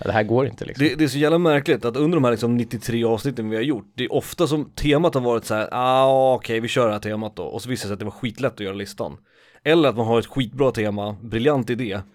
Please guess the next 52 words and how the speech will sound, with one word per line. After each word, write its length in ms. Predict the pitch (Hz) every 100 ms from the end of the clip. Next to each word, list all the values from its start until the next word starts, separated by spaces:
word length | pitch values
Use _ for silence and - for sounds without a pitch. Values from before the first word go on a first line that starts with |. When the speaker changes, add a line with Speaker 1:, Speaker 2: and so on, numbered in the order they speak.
| _ _
Speaker 2:
och 180 | 120 107
sen 260 | 113 107
så 120 | 98 107
är 40 |
det 60 | 101
skitsvårt 500 | - 110 - 113 92
att 40 |
göra 100 | 92
listan. 360 | 101 - 92 85 - -
Speaker 1:
Mm. 260 | 98 92 - - -
Speaker 2:
Här 180 | 214
var 120 | 160 143
ju 140 | 127
en 140 | 120
som 120 | 110 117
var 100 | 113
ganska 160 | 110
lätt 120 | 127
att 80 | -
göra, 220 | 82 58 - _ _ _
i 80 | -
och 40 |
för 40 | -
sig. 120 | - _ -
Speaker 1:
Mm, 260 | 120 196 -
mm. 120 | 101
Speaker 2:
Eh, 440 | 139 - - 123 131
vi 60 |
kanske 60 | 147
ska 100 | 151
förklara, 340 | 156 175 123
alltså 160 | 113 127
ni, 200 | 139 143
ni 100 | 139
ser 140 | -
ju 160 | 143 127
titeln. 420 | 135 - 107 107 -
Eh, 180 | 110
vi 440 | 113 113 127 123 120 -
har 120 | 113
förmodligen 600 | - 139 160 131 113 110
döpt 260 | 104 -
det 160 | 113 131 - -
till 180 | 104
spelfilm, 680 | 95 - 107 101 - 123 170
om 180 | 156 107
vi 40 |
inte 120 | 107 -
kom 160 | 104
på 60 | 104
något 100 | 107
bättre. 260 | 107 139